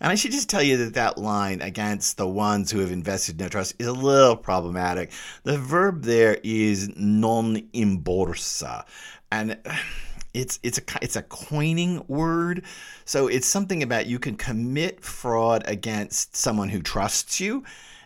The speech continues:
and against someone who has never been stamped in the image of the <laughs> trust or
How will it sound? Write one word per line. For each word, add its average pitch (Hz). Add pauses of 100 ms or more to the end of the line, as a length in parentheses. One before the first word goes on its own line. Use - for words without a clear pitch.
and 120
against 127
someone 131
who 123
has 110
never 117
been 98
stamped - (180)
in 101
the 95
image 107
of 78
the 95
<laughs> -
trust -
or 76